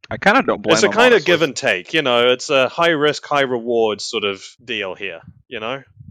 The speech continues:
Speaker 2: If we go to the next one, this is the Churchill Kangaroo. Not a lot to be found about the Kangaroo. They were used, not a lot of photos though. This is the only one I could find. So it's a turretless variant, um, used as an armored personnel carrier. These were the roomier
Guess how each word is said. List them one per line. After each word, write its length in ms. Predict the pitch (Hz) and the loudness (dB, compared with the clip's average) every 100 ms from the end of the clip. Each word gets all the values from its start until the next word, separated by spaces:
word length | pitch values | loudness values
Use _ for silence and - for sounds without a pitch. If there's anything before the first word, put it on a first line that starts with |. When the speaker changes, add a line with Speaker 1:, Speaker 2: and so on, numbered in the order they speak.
| - | -16
Speaker 2:
If 200 | - 147 | -12 -10
we 80 | 127 | -10
go 160 | 120 113 | -10 -10
to 100 | 123 | -12
the 80 | 113 | -14
next 260 | 147 - | -14 -14
one, 120 | 226 - _ 120 | -20 -20 _ _
this 640 | 156 165 196 226 - - - | -8 -6 -6 -8 -14 -18 -12
is 300 | 135 139 151 | -8 -8 -10
the 160 | 139 143 | -12 -10
Churchill 380 | - 143 165 147 | -8 -8 -10 -12
Kangaroo. 580 | 147 165 156 196 113 95 | -10 -10 -6 -6 -6 -6
Not 220 | 143 - | -6 -2
a 80 | 143 | -2
lot 380 | 131 127 160 - | -2 0 -2 -4
to 100 | - | -12
be 100 | 131 | -16
found 300 | 123 143 151 | -12 -10 -10
about 160 | 147 139 | -8 -10
the 60 | 135 | -10
Kangaroo. 400 | 151 139 143 147 | -10 -8 -8 -6
They 120 | 110 | -4
were 220 | 120 135 | -2 -2
used, 460 | 127 127 143 175 - | -2 -4 -6 -8 -8
not 140 | 131 | -6
a 60 | 127 | -2
lot 180 | 127 113 | -2 -2
of 80 | - | -2
photos 300 | 135 127 123 | -2 -2 -2
though. 100 | 127 | -4
This 160 | 123 | -6
is 60 | 104 | -6
the 140 | 113 | -4
only 120 | 123 | -4
one 180 | 107 113 | -4 -6
I 120 | 110 | -6
could 180 | 110 95 | -8 -12
find. 320 | - 87 110 - | -12 -12 -14 -14
So 220 | 127 113 | -10 -10
it's 120 | 113 | -8
a 140 | 123 120 | -8 -8
turretless 640 | 131 170 180 - 175 160 135 | -8 -8 -8 -8 -10 -10 -12
variant, 320 | 139 139 135 - - | -8 -6 -6 -10 -16
um, 600 | 117 110 110 107 107 104 _ - | -12 -10 -12 -14 -20 -20 _ -8
used 280 | 131 120 131 | -8 -6 -10
as 120 | 117 | -14
an 60 | 120 | -10
armored 360 | 135 135 131 120 | -8 -6 -8 -8
personnel 420 | 117 - 147 170 | -10 -8 -8 -6
carrier. 380 | 117 98 92 90 | -4 -4 -4 -6
These 180 | 131 127 | -10 -10
were 120 | 131 | -10
the 100 | 110 | -10
roomier 420 | 104 147 156 156 | -10 -10 -8 -8